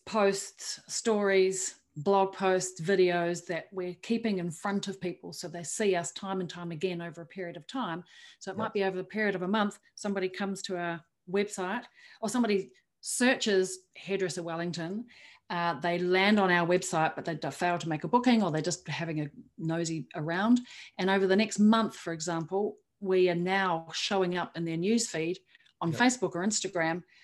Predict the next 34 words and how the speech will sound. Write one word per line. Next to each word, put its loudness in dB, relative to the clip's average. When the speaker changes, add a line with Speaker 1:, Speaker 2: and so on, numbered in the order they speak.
Speaker 1:
So 2
Speaker 2:
Yep. 4
Speaker 1:
they 4
regularly, 4
regularly 0
see 4
the -6
content 4
that -4
we're 0
putting -2
out -4
to -8
the -6
world. -2
We're -6
not -6
just -6
waiting 0
for -12
people -8
to -12
come -8
to -8
our -6
page -2
and -6
see -6
it, -10
but -10
actually -8
we're -6
pushing -6
ourselves -8